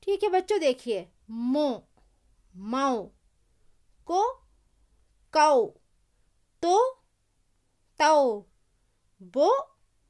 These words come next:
बाओ, रो, राओ, गो, गाओ, नो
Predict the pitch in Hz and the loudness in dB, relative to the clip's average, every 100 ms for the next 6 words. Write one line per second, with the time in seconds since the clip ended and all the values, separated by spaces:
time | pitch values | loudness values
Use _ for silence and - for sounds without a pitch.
0 | _ _ _ 196 190 277 285 240 - _ | _ _ _ -14 -2 2 2 0 -6 _
1 | _ _ _ _ _ _ 233 277 349 466 | _ _ _ _ _ _ -8 -4 -2 -2
2 | 508 _ _ _ _ _ _ 220 254 294 | -6 _ _ _ _ _ _ -8 0 2
3 | 294 233 202 _ _ _ _ _ _ 196 | 2 -2 -6 _ _ _ _ _ _ _
4 | 190 302 427 - _ _ _ _ _ _ | -6 -2 -2 -4 _ _ _ _ _ _
5 | _ - 175 220 311 285 - _ _ _ | _ -20 -10 0 2 2 0 _ _ _
6 | _ _ _ 220 247 330 466 539 | _ _ _ -10 -6 -4 -4 -8